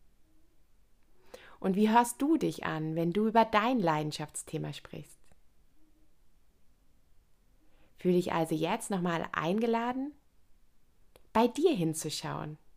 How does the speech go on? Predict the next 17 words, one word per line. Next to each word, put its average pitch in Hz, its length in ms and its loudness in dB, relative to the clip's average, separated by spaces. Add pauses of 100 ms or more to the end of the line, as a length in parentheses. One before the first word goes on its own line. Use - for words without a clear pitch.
(1400)
zu - 160 -4
überlegen, 202 640 2 (300)
wie 226 180 2 (100)
du 370 180 0
aktuell - 520 -2
kommunizierst. 156 1000 -8 (2250)
Ob - 140 -10
du 156 100 -12
dir 156 140 -2
vielleicht 156 400 -4
Situationen 175 720 -2
wünschst, 208 380 -6
wo 180 120 -2
du 185 360 -4 (1800)
mit 180 160 -2
deiner 190 300 2
Kommunikation 220 1080 0